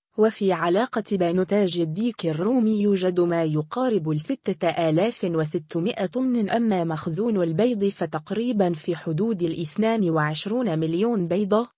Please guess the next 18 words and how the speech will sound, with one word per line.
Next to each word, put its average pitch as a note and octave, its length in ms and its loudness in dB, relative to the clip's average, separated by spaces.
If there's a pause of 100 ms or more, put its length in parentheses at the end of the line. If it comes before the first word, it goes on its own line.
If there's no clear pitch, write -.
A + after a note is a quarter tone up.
(100)
في G#3 240 0
حين B3+ 320 0
أن F#3 340 0
الإنتاج E3 560 0
الوطني G3+ 520 2
في E3+ 180 -2
حدود G3+ 440 -4
المائة G#3 580 0
وأربعة F#3 640 -2
وستون F3 840 -2
مليون F3+ 480 0
بيضة، G#3 560 0
وهو F#3 360 2
مخصص G3+ 680 -2
للاستهلاك F3+ 920 0
اليومي، E3 720 0 (240)
وفق A#3 360 -2
قوله. F#3+ 560 -2